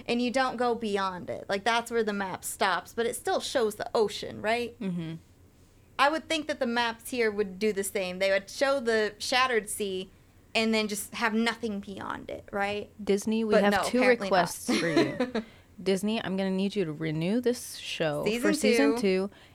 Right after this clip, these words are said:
Speaker 2: and please
Speaker 1: Maps.
Speaker 2: add a map.
Speaker 1: Please, map.
Speaker 2: It would be very helpful. <laughs>
Speaker 1: It's like, how did none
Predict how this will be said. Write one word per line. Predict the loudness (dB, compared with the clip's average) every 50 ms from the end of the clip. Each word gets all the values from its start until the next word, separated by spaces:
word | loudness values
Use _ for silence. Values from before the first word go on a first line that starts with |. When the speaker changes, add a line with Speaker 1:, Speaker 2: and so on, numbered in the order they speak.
| -14 -2
Speaker 2:
and | 0 2 2 2 2 0 -4
please | -6 -4 -2 0 0 0 0 0
Speaker 1:
Maps. | 0 -2 -2 -2 -2 -2 -2 0 0 0 0
Speaker 2:
add | 2 2
a | 0 0
map. | 0 0 0 0 2 2 0 0 -2 -8 -18 -20 _ -20 -20 -20 -20 -20 -10 -4
Speaker 1:
Please, | -2 -2 0 0 0 0 2 0 0 -2 -4 -12 -20 -20 -20 -20 -20 _ _
map. | -4 -2 0 0 0 0 -2 -6 -10 -18 -20 -20 -20 -20 -20 -20 -20 -20 -16 -12 -8
Speaker 2:
It | -6
would | -6 -6 -6
be | -6 -4 -4 -4
very | -4 -4 -2 -2 -2 -2
helpful. | -4 -6 -6 -8 -8 -12 -12 -10 -4 -4 -4 -4 -4 -8 -8 -4 -4
<laughs> | -4 -4 -4 -12 _ -20 -20 -20 -20 -20 _ _ _
Speaker 1:
It's | -2 -2
like, | -2 -2 -2 -10 -14 _
how | -6 -2 2 2 2 2 2
did | 0 -2 0 0
none | 2 2 2 2 2 4 4 4 4 4 2 0 -2 -4